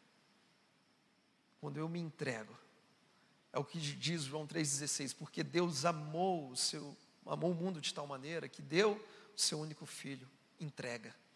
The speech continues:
A entrega veio por causa do amor. O amor se revela na entrega. É o que diz primeira João três dezesseis. "Nisto conhecemos o amor, que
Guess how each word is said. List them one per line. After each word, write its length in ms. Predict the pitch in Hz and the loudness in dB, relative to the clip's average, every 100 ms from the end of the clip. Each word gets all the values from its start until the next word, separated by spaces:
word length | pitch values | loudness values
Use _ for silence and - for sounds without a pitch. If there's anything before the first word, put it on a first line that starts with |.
| - - - - | -20 -20 -20 2
A 80 | 165 | 2
entrega 360 | 156 165 165 | 4 4 6
veio 200 | 147 156 | 4 2
por 140 | 151 143 | -6 -4
causa 300 | 147 143 143 | -2 0 -2
do 120 | 147 | -2
amor. 280 | 127 120 113 - | -2 -4 -10 -2
O 80 | |
amor 240 | 147 156 156 | -2 0 2
se 140 | - | 2
revela 360 | 143 127 139 139 | 0 -2 -2 -2
na 100 | 139 | -6
entrega. 500 | 127 - 123 123 139 - - - - - - - _ | -10 -8 -8 -8 -14 -20 -20 -20 -20 -20 -20 -20 _
É 60 | 160 | 0
o 80 | 160 | 0
que 100 | 165 | 0
diz 220 | 165 170 | 0 0
primeira 400 | - 165 180 175 | -2 2 4 4
João 300 | 143 151 156 | 0 -2 -2
três 260 | 160 156 | -2 -2
dezesseis. 840 | 139 131 143 - 143 131 - - - - - | -2 -2 0 0 -2 -4 -2 -4 -6 -16 -10
"Nisto 520 | 170 180 262 - - | 0 8 10 10 6
conhecemos 720 | - 220 202 - - 185 170 165 | 0 0 2 2 2 2 0 4
o 80 | |
amor, 340 | 170 143 143 - | 4 2 -4 -8
que 140 | - | -12